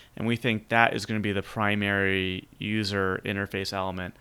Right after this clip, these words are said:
for watching digital content on a television screen. And so what they did was they did away with the apps. They started at, at, at the, with their higher end T Vs, they started bundling, like, an Android tablet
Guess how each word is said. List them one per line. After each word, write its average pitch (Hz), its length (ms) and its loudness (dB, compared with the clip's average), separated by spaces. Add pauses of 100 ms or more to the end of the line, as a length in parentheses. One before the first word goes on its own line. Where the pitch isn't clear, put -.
(300)
for 107 240 2
watching 104 800 4
digital 104 320 0
content 95 800 -6 (400)
on 104 160 2
a 98 60 -4
television 95 540 -4
screen. - 360 -12 (440)
And 110 140 -6
so 120 120 -4
what 110 80 -2
they 117 120 -4
did 175 200 0
was 127 320 4
they 107 440 0 (260)
did 139 160 2
away 147 180 4
with 135 120 2
the 123 100 0
apps. 98 480 2
They 113 160 -2
started 123 400 0 (240)
at, 117 260 0
at, - 600 0
at 127 120 0
the, 120 100 0
with 120 160 -2
their 117 120 2
higher 135 420 6
end 117 200 4
T 113 140 -4
Vs, 107 300 0
they 107 80 0
started 110 360 -2
bundling, 104 400 0
like, 98 160 -4
an 98 100 -4
Android 101 460 0
tablet 98 480 0